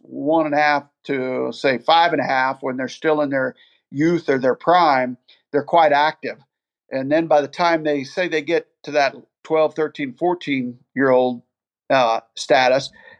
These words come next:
they've slowed down. They're sitting on the porch and not getting up much during daylight hours or not getting much at all. They sleep a lot. And I, I think you can relate that to a, an old buck at age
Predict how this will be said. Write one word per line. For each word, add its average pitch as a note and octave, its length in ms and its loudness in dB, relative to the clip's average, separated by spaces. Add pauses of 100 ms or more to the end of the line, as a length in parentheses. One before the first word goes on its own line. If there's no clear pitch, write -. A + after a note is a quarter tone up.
they've D#3 180 6
slowed E3 320 2
down. E3 260 2
They're C#3+ 120 -2
sitting E3+ 300 -4
on D3+ 100 0
the C#3 80 -8
porch E3 420 -2
and A#2 220 -12 (340)
not D#3 240 2
getting E3+ 260 2
up D3 160 4
much C3+ 280 -6
during B2 240 -4
daylight A#2+ 360 0
hours A#2+ 400 2
or C#3+ 60 -4
not D3 200 2
getting D#3+ 200 -2
much D#3+ 280 0 (140)
at D3+ 120 0
all. E3 320 4
They B2+ 100 -8
sleep F#3+ 360 -8
a D3 40 0
lot. A2+ 320 -2 (560)
And C#3+ 160 -4
I, C#3+ 160 -4
I D3+ 160 2
think - 460 -6 (260)
you E3+ 160 -4
can C#3 380 -2
relate D#3+ 400 0
that - 240 0
to D3 200 2
a, B2 120 0 (300)
an C#3 120 2
old D3+ 240 4
buck D3+ 380 2 (160)
at C3 180 -2
age D3 340 -6